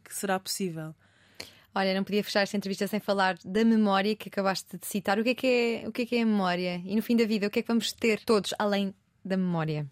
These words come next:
Speaker 1: No fim da vida, o que é que vamos ter?
Speaker 2: Eu, às vezes, quando penso nessa ideia de ser mais velho, penso que é bom que tenhamos uma vida, eh, relativamente enri-, rica culturalmente ou com boas memórias, porque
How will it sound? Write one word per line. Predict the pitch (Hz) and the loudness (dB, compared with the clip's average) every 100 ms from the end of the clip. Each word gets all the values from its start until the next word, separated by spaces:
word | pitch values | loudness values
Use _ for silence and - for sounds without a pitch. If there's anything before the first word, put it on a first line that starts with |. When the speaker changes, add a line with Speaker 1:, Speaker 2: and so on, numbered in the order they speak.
| _ | _
Speaker 1:
No | 196 | -10
fim | - 233 | -4 0
da | 226 | 0
vida, | 196 220 208 | 0 -4 -4
o | |
que | 233 | -6
é | |
que | 220 | -6
vamos | 208 208 - | -4 -4 -6
ter? | - 208 202 | -4 2 4
Speaker 2:
Eu, | 220 | 4
às | |
vezes, | 240 | 2
quando | - 247 | 0 0
penso | 247 240 | 2 2
nessa | 226 | 2
ideia | 233 214 | 4 4
de | 196 | 2
ser | 240 214 | 2 4
mais | 208 202 | 2 0
velho, | 190 208 208 - | 0 -2 -2 -4
penso | 196 190 - - | -6 -4 -8 -10
que | - 208 202 190 | -6 -4 -4 -2
é | 208 | 0
bom | 208 233 | 2 2
que | |
tenhamos | - 254 254 220 | 2 4 6 4
uma | 220 214 | 4 2
vida, | 226 202 196 185 - | 2 2 2 0 -6
eh, | - - - 208 185 | -8 -10 -8 -6 -4
relativamente | 220 202 220 214 208 220 190 190 | -2 0 0 0 -2 -4 -4 -4
enri-, | - 208 190 98 - 113 | -4 -4 -2 -6 -6 -6
rica | - 269 - | -2 -2 -2
culturalmente | 240 226 - 214 208 202 226 247 214 | -4 -4 0 2 4 4 2 2 0
ou | 185 | -2
com | 196 | -4
boas | 190 190 190 | -2 -2 -2
memórias, | 196 208 226 | 0 -2 -4
porque | - | -10